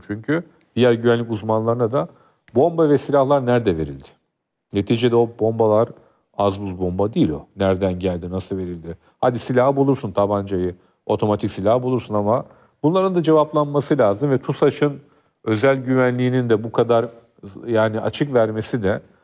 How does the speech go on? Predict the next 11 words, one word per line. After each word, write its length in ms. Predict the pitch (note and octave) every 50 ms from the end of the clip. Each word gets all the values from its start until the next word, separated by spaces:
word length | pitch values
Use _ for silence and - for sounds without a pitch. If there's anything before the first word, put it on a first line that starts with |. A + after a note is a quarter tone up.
| _ _ _ _ -
eleştirilmelidir. 960 | A2+ A2 A#2+ A2+ - - A2 A2 G#2 F#2+ F#2+ G2+ B2 C#3 E3+ F3+ - - - _ _ _ _ _ -
Ve 120 | B2 A#2+ B2
bundan 260 | C3+ C3+ C#3+ D3 C3+
sonra 260 | - - C3+ A#2 A#2+
da 120 | C#3+ C3+
daha 240 | C3+ C3 C3 C3+ B2+
sıkı 220 | - - A2 A2+ A2+
tedbir 300 | - A#2+ A2 A2 B2+ C3+
alınmalıdır 600 | B2+ A#2+ A#2+ A#2 A#2 A#2 A#2 A#2 A2+ A2 G2 F2+
diye 160 | A2+ A#2+ B2
düşünüyorum. 580 | A#2 A#2 - - A#2 A2 A2 G#2 F#2+ A2+ C3+